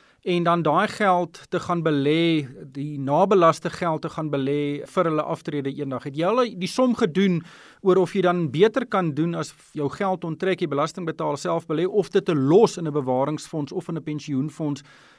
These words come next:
waar jy natuurlik die belasting eers later in jou lewe gaan betaal?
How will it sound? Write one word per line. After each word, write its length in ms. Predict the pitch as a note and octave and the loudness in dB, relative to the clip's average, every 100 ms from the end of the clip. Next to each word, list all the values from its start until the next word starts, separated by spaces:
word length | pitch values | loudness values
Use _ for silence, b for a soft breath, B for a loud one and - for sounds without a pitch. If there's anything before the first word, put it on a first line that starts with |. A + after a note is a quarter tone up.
| b | b
waar 240 | C3+ C#3+ | 0 0
jy 120 | D3 D3+ | 0 -2
natuurlik 500 | D3 D#3+ E3 D3+ - | -4 -4 -4 -4 -6
die 140 | D#3 | -6
belasting 400 | C3+ C#3 - F3 | 0 -2 -2 -4
eers 180 | E3+ B2 | -4 -2
later 460 | A#2+ B2 E3 F#3 | -2 0 0 0
in 120 | F#3 D3 | -2 -2
jou 100 | B2+ | -4
lewe 260 | A#2+ A2 | -4 -6
gaan 180 | - A2+ | -10 -14
betaal? 360 | G2+ - G#2+ | -14 -18 -20